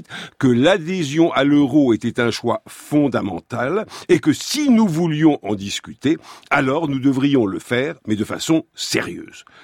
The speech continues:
Or, le fait est que ce débat n'a pas même été ouvert, puisque le mouvement Cinq Étoiles n'est devenu le premier parti d'Italie aux élections de mars dernier qu'en mettant sous le boisseau son projet de référendum sur l'euro,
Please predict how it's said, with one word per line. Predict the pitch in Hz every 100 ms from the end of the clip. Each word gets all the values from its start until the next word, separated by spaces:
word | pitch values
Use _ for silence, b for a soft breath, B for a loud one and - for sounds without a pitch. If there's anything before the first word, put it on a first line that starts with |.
| B B
Or, | - 165
le | 220
fait | 214 190
est | 277 196
que | 170
ce | 127 -
débat | 147 107 127 131 226
n'a | 175 117
pas | - 151
même | 143 156 131
été | 110 - 104
ouvert, | 123 160 226 165
puisque | 123 -
le | 135 127
mouvement | 131 131 139 127
Cinq | 113 107 92
Étoiles | 127 151 180 196 - B B 113
n'est | 151
devenu | 143 160 135 165 147
le | 113
premier | 104 - 139 147
parti | 135 131 - 147
d'Italie | 120 113 110 120 135 123
aux | 104
élections | 104 104 - 120 107
de | 98
mars | 92 95 90
dernier | 113 123 214 226 B B B
qu'en | 165
mettant | 180 190 196 165
sous | - - 247
le | 240
boisseau | 180 165 165 - 160 147
son | - 107
projet | 95 127 117 127
de |
référendum | 110 110 113 107 107 101 95
sur | - 82
l'euro, | 117 135 233